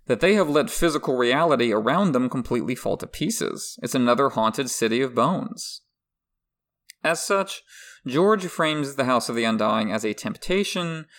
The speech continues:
from which Dany is warned off by everyone around her,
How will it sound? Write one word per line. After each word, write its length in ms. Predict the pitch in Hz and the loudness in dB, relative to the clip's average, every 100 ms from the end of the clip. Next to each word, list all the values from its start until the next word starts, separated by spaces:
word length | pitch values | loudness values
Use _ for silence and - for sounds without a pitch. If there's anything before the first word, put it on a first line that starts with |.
| - - _ _ | -20 -20 _ _
from 320 | - 208 208 | 2 4 4
which 280 | 190 - - | 2 0 0
Dany 340 | 151 147 143 | 2 2 2
is 120 | 127 | 0
warned 380 | 117 110 117 110 | 0 0 2 2
off 320 | 90 110 - | 2 0 0
by 140 | - 104 | 0 2
everyone 420 | 107 104 104 98 | 2 0 -2 -4
around 520 | 95 - 110 113 110 | -4 -2 0 0 -2
her, 340 | - 57 - | -4 -6 -8